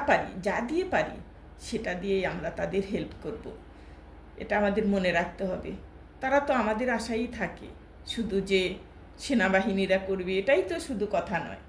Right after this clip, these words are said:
যারা বড় বড় আছে আমাদের দেশে, বড় বড় সম্ভ্রান্ত মানুষ, অনেক টাকা পয়সা, তাদের কিন্তু পাশে দাঁড়ানোর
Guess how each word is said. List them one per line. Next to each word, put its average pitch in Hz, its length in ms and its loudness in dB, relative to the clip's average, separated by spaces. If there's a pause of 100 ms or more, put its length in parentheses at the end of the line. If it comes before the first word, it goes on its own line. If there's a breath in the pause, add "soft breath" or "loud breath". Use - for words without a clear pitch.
যারা 175 240 -2
বড় 185 260 2
বড় 180 260 0
আছে 185 320 0
আমাদের 175 420 -2 (140)
দেশে, 185 380 -6 (600 loud breath)
বড় 202 220 8
বড় 190 300 0
সম্ভ্রান্ত 190 800 -2 (1200)
মানুষ, 196 480 0
অনেক 220 220 2 (100)
টাকা 190 300 2
পয়সা, 190 420 -2 (500 loud breath)
তাদের 302 380 2 (240)
কিন্তু 311 320 -4
পাশে 202 260 0
দাঁড়ানোর 185 520 -2